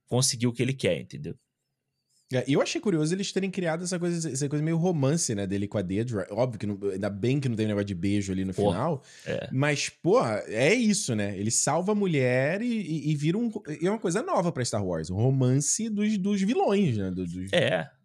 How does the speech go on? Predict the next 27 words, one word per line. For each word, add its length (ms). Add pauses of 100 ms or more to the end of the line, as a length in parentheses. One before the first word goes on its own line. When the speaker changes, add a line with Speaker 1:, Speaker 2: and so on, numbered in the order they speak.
(140)
Speaker 1:
É 80
aquela 240
coisa 340
meio, 580
eu 120
tô 160
tentando 300
lembrar 280
qual 160
era 80
o 40
fi-, 360
qual 180
filme 320
que 60
tem, 140
sabe? 220
Essa 140
coisa, 280
tipo, 500 (640)
de, 80
tipo, 80
Speaker 2:
Tipo 80
Speaker 1:
você 160
Speaker 2:
Bonnie 120
e 20
Clyde? 500